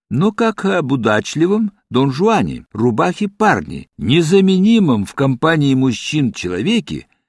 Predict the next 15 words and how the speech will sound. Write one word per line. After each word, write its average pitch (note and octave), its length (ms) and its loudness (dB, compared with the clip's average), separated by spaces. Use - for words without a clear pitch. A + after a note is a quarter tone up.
если D2 320 -8
хотелось G#2+ 560 -2
после F#2+ 380 -6
дружеской G2 520 -4
попойки A2+ 640 -4
где-нибудь G2 600 -6
повеселиться. C3+ 880 -6
У B2+ 140 2
Берга F#3 460 2
всегда A2+ 580 -6
были D#3+ 320 -2
наготове A2+ 560 -2
телефоны D#3+ 840 -6
верных A2 500 -6
подруг. - 600 -14